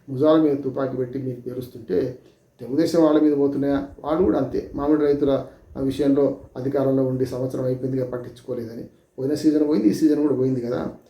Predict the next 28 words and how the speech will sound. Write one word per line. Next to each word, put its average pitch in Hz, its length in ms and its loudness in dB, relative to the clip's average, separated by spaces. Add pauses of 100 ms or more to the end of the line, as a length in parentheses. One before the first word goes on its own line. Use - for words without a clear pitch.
(260)
వచ్చే 131 320 2
సీజన్కి 185 480 2
ఏం 151 120 6
చేద్దాం 143 500 2
అని 139 120 -6
ఆలోచించకుండా 131 840 -4 (260)
ఇప్పుడు 151 480 2 (140)
గత 143 100 0
జల 170 200 6
సేతుబంధనంలాగా 127 960 -2 (320)
ఈ 143 140 -2
మామిడి 156 360 6
రైతుల, 139 360 4 (140)
ఆ, 127 300 -6
భుజాల 147 260 0
మీద 131 140 -2
తుపాకులు 131 400 -6
పెట్టి 127 420 -4 (240)
ఇటుపక్క 143 360 -2
వైసీపీ, 147 680 4
అటుపక్క 131 340 -6
టీడీపీ 131 520 -4
పేల్చుకుంటూనే 123 640 -2
అంటున్నారు. - 500 -14
మధ్యాహ్నం 143 400 2
రైతులు 151 220 4
ఎవరు 147 160 6
బలవుతారు? 143 640 2